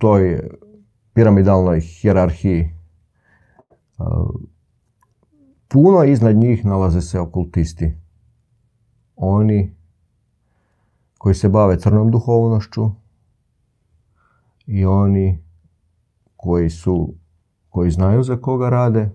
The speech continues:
za samog Lucifera, oni koji, e, ili su došli tako tu na zemlju kao, kao, kao demonizirane duše svjesno, ili su tu sklopili zavjete, sad to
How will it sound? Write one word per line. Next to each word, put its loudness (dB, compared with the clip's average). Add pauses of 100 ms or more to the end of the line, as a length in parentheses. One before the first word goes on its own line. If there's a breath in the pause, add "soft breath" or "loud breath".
(220)
za -4
samog -4
Lucifera, -2 (560 soft breath)
oni -6 (500)
koji, -2 (160)
e, -2 (920)
ili 4
su 0
došli 0
tako -4
tu -6
na -4
zemlju -2 (600 soft breath)
kao, -4
kao, -4
kao -4 (1200)
demonizirane 0
duše -2
svjesno, -4
ili 0
su -6
tu -2
sklopili -4
zavjete, -6
sad -10 (100)
to -6